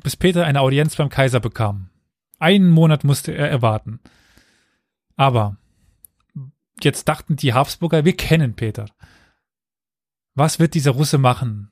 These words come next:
der bisher als, als Workaholic, als jemand, der alles erledigt haben muss und so weiter. Also, sie dachten,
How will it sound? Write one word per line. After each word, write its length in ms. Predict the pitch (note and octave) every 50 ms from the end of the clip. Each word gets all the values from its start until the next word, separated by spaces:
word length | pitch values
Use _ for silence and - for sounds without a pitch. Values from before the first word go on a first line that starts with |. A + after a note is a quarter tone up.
| _
der 220 | - B2 A#2+ A#2 A#2+
bisher 320 | B2 A#2+ - - C#3+ -
als, 320 | C#3 B2+ A#2+ - - - -
als 380 | C3 B2+ C3 - - B2+ -
Workaholic, 680 | C#3+ C3+ - - A#2 - D#3 D#3 C3+ A#2 - - - _ _ _ - - - - - _
als 160 | - C3 -
jemand, 220 | C#3+ C#3+ D3 C3
der 100 | C3+ C#3+
alles 180 | D#3 D3+ D3 C#3
erledigt 320 | D#3+ C#3+ C#3+ C#3+ C3+ B2 A#2
haben 360 | A#2 A#2 A#2+ A#2 B2+ C3 - - -
muss 380 | D3+ C#3+ C3+ B2 - - - -
und 120 | D3 -
so 80 | - A#2+
weiter. 300 | A#2+ A#2 - A#2+ G#2+ - _ _ _ _ _ _ _ _ _
Also, 160 | C3+ - A#2+ - - - _ _ _ _ _ _ _ _ _
sie 140 | - - C#3
dachten, 360 | D#3 D3+ - - E3+ E3 -